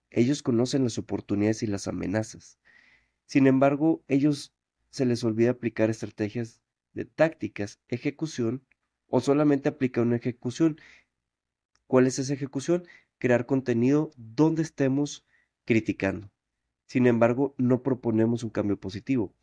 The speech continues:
¿Cómo podemos proponer un cambio positivo? Bueno, vamos a volver a una pregunta principal o a las dos preguntas principales. ¿Enseñas a la gente a pescar o le enseñas a la gente a depender de tus pescas?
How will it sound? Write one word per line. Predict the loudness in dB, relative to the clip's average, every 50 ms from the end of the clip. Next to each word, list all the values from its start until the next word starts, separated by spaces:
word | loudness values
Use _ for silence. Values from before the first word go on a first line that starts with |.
| _ -20 -20 _ _ _ _
¿Cómo | -2 2 2 2 2 2
podemos | 2 2 2 2 2 -2 -4
proponer | -6 -6 -8 -6 -2 0 2 2 2 2
un | 2 0
cambio | 0 0 2 2 2 2
positivo? | 0 -4 -2 -2 -4 -4 -6 -8 -8 -10 -14 _ _ _ _ -8
Bueno, | -6 -6 -6 -6 -8 -12 _ _ _ _ _ _ _ _
vamos | -2 -2 0 0 0 0
a | 0
volver | 2 2 2 2 2 2 2 2 0 -2 -8 _ _ _ _ _ _ _ _ _ _ _ _ _ 0
a | 2 4
una | 4 4 2 0 0 -2
pregunta | -2 0 0 0 0 -2 -2 -4 -8
principal | -8 -6 -6 -6 -6 -6 -10 -12 -8 -2 0 2 2 0 -2
o | -2 0 2
a | 2
las | 2 2 2
dos | 0 -2 -4
preguntas | _ -2 0 0 2 0 -2 -4 -8 -14
principales. | _ -8 -8 -6 -6 -6 -10 -10 -10 -14 -14 -14 -18 _ _ _ _ _ _ _ _ _ -6
¿Enseñas | -2 0 2 2 2 2 2
a | 2
la | 0 0 0
gente | 0 -2 -2 -2 -4
a | -4 -4
pescar | -4 -6 -6 -6 -4 -4 -4 -4 -6 _ _ _ _ _ _ _
o | 0 2
le | 4 4
enseñas | 2 2 2 0 0 0 0
a | 0 0
la | 0 -2
gente | -2 -4 -6 -4 -2 -2
a | 0 0
depender | -2 -2 -2 -2 -2 0 0 0 0 0
de | -2 -2
tus | -4 -8 -12 -12
pescas? | -12 -8 -8 -8 -8 -10 -16 -18 -20 -20 -20